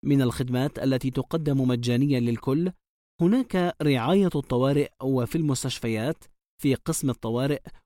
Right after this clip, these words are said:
والحوادث أو قسم الإصابات أو وحدة الإصابات الخفيفة، رعاية الطوارئ في عيادة الطب العام، جي بي، نقل الطوارئ بسيارة إسعاف، خدمات الصحة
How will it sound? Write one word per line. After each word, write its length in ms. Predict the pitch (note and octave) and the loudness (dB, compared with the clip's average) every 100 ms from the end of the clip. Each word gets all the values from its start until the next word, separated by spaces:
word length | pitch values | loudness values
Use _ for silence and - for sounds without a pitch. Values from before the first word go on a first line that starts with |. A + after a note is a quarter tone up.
| - | -4
والحوادث 840 | E3+ C4+ A#3 B2+ B2 A#2 B2 - - | 0 0 0 -2 0 0 -2 -6 -4
أو 80 | C#3+ | -4
قسم 320 | C3 F3 D3+ | -2 -4 -2
الإصابات 680 | B2+ A#2+ B2+ A2+ A#2 D3 - - | -2 -2 -2 -2 -2 -4 -8 -4
أو 140 | C#3 D#3 | 0 0
وحدة 240 | - C#3+ C#3+ | 0 0 0
الإصابات 520 | G#2 A#2+ B2 B2 B2 | -2 -2 -2 -2 -2
الخفيفة، 600 | A2 F3+ D#3+ A2 G#2 G2 _ _ _ _ _ _ D3+ | -4 -2 -2 -4 -4 -4 _ _ _ _ _ _ -2
رعاية 440 | C3 G2+ A#2+ A#2+ - | 0 0 0 -2 -4
الطوارئ 460 | - A#2 B2 C3+ - | -4 -2 0 -2 -4
في 180 | - C3+ | -4 -2
عيادة 420 | A#2+ B2+ E3+ E3+ C#3+ | 0 0 0 0 -4
الطب 280 | - A#2+ | -6 -4
العام، 440 | A#2 G2 A#2 D3 E3+ - | -2 -2 0 0 -2 -4
جي 320 | C#3 C3+ A3+ A3 | -8 -2 0 0
بي، 300 | - A2+ G2+ _ _ _ _ _ - | -2 -4 -6 _ _ _ _ _ -2
نقل 340 | E3 B3+ B3 | 0 2 0
الطوارئ 540 | A#3 C#3+ C3 B2+ D3+ - | 2 4 4 4 2 0
بسيارة 540 | C#3+ C3+ C3 B2+ A#2+ | -2 2 2 2 0
إسعاف، 640 | B2+ A#2 F3+ C#3+ F#2+ - - - _ _ _ _ | -2 -4 -2 0 0 -6 -20 -20 _ _ _ _
خدمات 440 | - D3 B2+ C3 B2 | -2 0 2 0 0
الصحة 380 | A#2 C#3+ - | -4 -4 -4